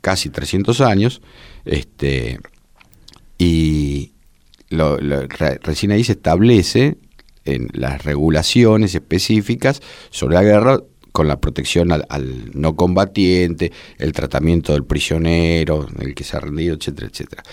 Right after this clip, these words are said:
Bueno, esas cosas que a nosotros nos parecen tan elementales, hoy no existen más. De hecho, eh, la población civil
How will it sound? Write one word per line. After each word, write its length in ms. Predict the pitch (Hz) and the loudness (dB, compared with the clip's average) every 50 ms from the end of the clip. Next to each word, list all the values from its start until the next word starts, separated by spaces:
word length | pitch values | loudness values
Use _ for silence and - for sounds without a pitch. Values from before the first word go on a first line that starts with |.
| - - - - | -20 -16 -6 0
Bueno, 240 | - - - - - _ - - - - - - - - - _ _ _ _ _ _ - | 0 0 0 -2 -10 _ -18 -18 -18 -18 -18 -20 -20 -20 -20 _ _ _ _ _ _ -4
esas 240 | - 190 - - - | -2 -2 -2 -2 -2
cosas 280 | - - 90 - - - | -2 -2 -2 -2 -4 -8
que 80 | - | -8
a 40 | - | -8
nosotros 220 | 85 92 127 123 | -4 -2 0 0
nos 80 | 104 87 | 0 0
parecen 320 | - 73 98 - 87 76 | 0 -2 -2 0 -2 -4
tan 500 | - - 90 110 101 87 71 60 - - - - - - - _ _ _ _ - | -2 0 0 0 2 0 -2 -4 -6 -10 -14 -18 -20 -20 -20 _ _ _ _ -8
elementales, 720 | - 73 76 82 82 82 - 71 65 65 73 76 - _ - | -6 -2 -2 0 -2 -2 -2 -2 -4 -4 -6 -10 -12 _ -6
hoy 100 | - 139 | -2 0
no 80 | 143 120 | 0 0
existen 340 | - - - - - - 78 | 0 -2 -4 -2 -2 -2 -2
más. 300 | 73 - - - - _ - - - - - - - - - - - - - - _ - | -4 -8 -12 -16 -20 _ -20 -20 -20 -20 -20 -20 -20 -20 -20 -20 -20 -20 -20 -20 _ -6
De 120 | - - 170 | 2 2 2
hecho, 400 | 165 - - - 156 160 - - - _ _ _ _ _ - - | 4 4 4 4 4 2 0 -6 -16 _ _ _ _ _ -16 -4
eh, 580 | - 90 85 80 78 76 71 69 69 73 73 - _ _ _ _ - - _ _ _ _ _ _ _ _ - _ _ _ - | 0 2 2 4 4 2 2 0 0 -2 -6 -10 _ _ _ _ -20 -20 _ _ _ _ _ _ _ _ -20 _ _ _ -8
la 400 | - 95 92 85 82 82 80 - | -2 0 2 2 4 2 2 0
población 520 | - - 92 90 87 90 - - 151 156 | 0 2 4 4 4 4 4 4 2 2
civil 440 | 147 - - 143 131 113 110 110 - | 2 4 4 4 6 6 4 2 -2